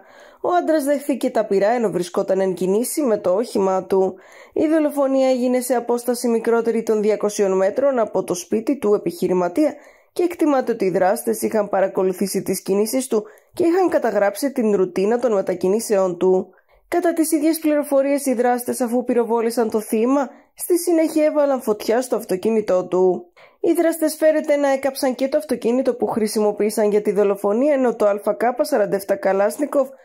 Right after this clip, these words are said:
που χρησιμοποίησαν φαίνεται ότι το πέταξαν στο εσωτερικό του αυτοκινήτου του άντρα, ενώ εκείνο φλεγόταν. Η ελληνική αστυνομία είχε εξαπολύσει ανθρωποκυνηγητό για τον εντοπισμό των δραστών,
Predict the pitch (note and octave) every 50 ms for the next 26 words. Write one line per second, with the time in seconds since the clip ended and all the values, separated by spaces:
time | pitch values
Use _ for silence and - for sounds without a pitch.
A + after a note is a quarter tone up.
0 | _ _ _ - F4+ - - D4+ C4+ B3+ - A#3 G#3 G3 F3+ - - G3+ A3 B3+
1 | - C#4 G#3 G#3 - - - _ _ - - G4 F4+ F#4+ F#4 F#4+ F4+ F4 F4 E4
2 | E4 C#4 A#3 A#3 - G#3 G#3+ - - C4 C4 - C#4+ C4 B3+ A#3+ - A3 G#3 -
3 | G#3+ F#3 G#3 G3+ G3 G3+ G#3+ G3+ G3+ G3+ F#3+ F#3+ - G3+ F#3 F#3+ F#3+ F#3+ F#3+ F#3+
4 | - F#3+ F#3 - F#3+ F#3+ F#3+ G#3+ A#3+ B3+ C4+ A#3+ - - - - _ - - F#4
5 | F#4+ F4+ F4 C4 - - - G3 A3+ B3 A#3+ - G#3+ G3+ F3 F#3 F#3+ F#3+ F#3 G3
6 | F#3+ F#3+ F#3+ F#3+ A3 - _ _ _ _ _ _ _ _ _ _ - - E4+ F4
7 | F4 E4+ E4+ D#4 D#4 C#4 - D#4+ E4+ E4+ - E4 D4 C#4+ C#4 C#4+ C#4+ C#4+ C#4 C#4+
8 | C#4 C#4+ D4 C#4 C#4+ - D4 C#4 - B3+ A#3+ B3+ B3 - C4+ B3+ A#3 B3+ A#3+ A#3
9 | - A#3+ A#3 - A3+ A3+ A3+ G#3+ G#3 A3 A3 - C#4 D#4 C#4+ D4 C#4+ - A#3+ A3+
10 | G#3+ F3+ G#3 G#3 G#3 G#3 G3 G#3 G#3 G#3 G#3 G#3 G3+ F#3+ G3+ G3+ G#3 G#3 - C#4+
11 | D4 C#4+